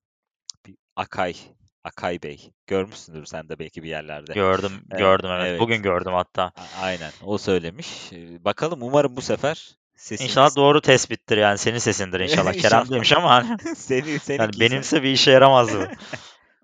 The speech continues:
Speaker 2: Evet, arka planlarımızı da değiştirdik, kameralarımızın. Kerem şu an Hawaii'de gibi, ben
Speaker 1: Tabii.
Speaker 2: de Santorini'de gibiyim.
Speaker 1: Aynen, buradan
Speaker 2: Bugün
Speaker 1: kripto değerlendiriyoruz.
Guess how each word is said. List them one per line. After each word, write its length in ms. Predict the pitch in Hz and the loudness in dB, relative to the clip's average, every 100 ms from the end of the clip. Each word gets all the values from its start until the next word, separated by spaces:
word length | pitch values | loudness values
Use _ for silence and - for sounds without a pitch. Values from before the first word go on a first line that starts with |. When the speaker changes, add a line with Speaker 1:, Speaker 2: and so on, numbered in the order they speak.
| _ _ _ | _ _ _
Speaker 2:
Evet, 220 | 104 95 101 | -6 -2 0
arka 260 | 95 107 | 0 -4
planlarımızı 600 | - 110 104 104 107 104 | -4 -2 -2 -6 -8 -6
da 100 | 104 | -6
değiştirdik, 440 | 98 95 - 95 - | -4 -4 -6 -12 -10
kameralarımızın. 600 | 98 95 92 92 92 120 | -6 -6 -6 -8 -14 -4
Kerem 280 | 104 101 | -2 0
şu 140 | 98 110 | -2 -2
an 80 | 104 | 2
Hawaii'de 560 | 101 104 104 98 90 | 2 6 4 4 -4
gibi, 180 | 87 85 | -8 -8
ben 80 | 110 | -4
Speaker 1:
Tabii. 280 | 104 95 98 | -2 -2 -4
Speaker 2:
de 100 | 107 | -6
Santorini'de 880 | - 95 104 101 92 92 92 95 95 | -4 -6 -4 -6 -6 -8 -4 -4 -6
gibiyim. 400 | 85 85 101 131 _ | -12 -14 -14 -14 _
Speaker 1:
Aynen, 400 | 90 85 78 76 | -18 -16 -16 -16
buradan 300 | 101 98 98 | -14 -10 -10
Speaker 2:
Bugün 120 | 90 | -8
Speaker 1:
kripto 320 | 95 107 101 92 | -10 -8 -8 -6
değerlendiriyoruz. 840 | 85 82 80 80 95 117 - - | -8 -10 -16 -16 -14 -14 -18 -12